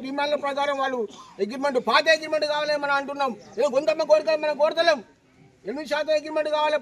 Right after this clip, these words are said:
పాత చేసినాం కాబట్టి అదనంగా చేయమని చెప్ప-, చెప్తున్నాం. కానీ దాన్ని కూడా ముందు రావట్లేదు. కాబట్టి మనం అవసరం అనుకుంటే ఇదే కాదు, ఒకరోజు ఇలా బంద్ పెట్టి ఊరేగింపు కాదు, అవసరం అనుకుంటే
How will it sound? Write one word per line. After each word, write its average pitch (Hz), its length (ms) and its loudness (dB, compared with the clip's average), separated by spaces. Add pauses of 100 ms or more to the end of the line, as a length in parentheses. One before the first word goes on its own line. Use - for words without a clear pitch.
పాత 285 140 2 (140)
చేసినాం 302 300 -2
కాబట్టి 294 200 -2
అదనంగా 330 340 0 (120)
చేయమని 311 340 2
చెప్ప-, 285 320 -4
చెప్తున్నాం. 285 380 -4 (420)
కానీ 214 220 -6
దాన్ని 285 220 0
కూడా 294 180 4
ముందు 277 200 -2
రావట్లేదు. 277 440 2
కాబట్టి 269 280 -2 (580)
మనం 294 160 4 (140)
అవసరం 311 320 0
అనుకుంటే 302 340 0 (500)
ఇదే 294 140 6 (100)
కాదు, 302 160 2 (100)
ఒకరోజు 302 340 4
ఇలా 285 180 2
బంద్ 294 200 -4
పెట్టి 302 240 2
ఊరేగింపు 294 420 0
కాదు, 349 200 8 (680)
అవసరం 233 260 -6
అనుకుంటే 262 260 -8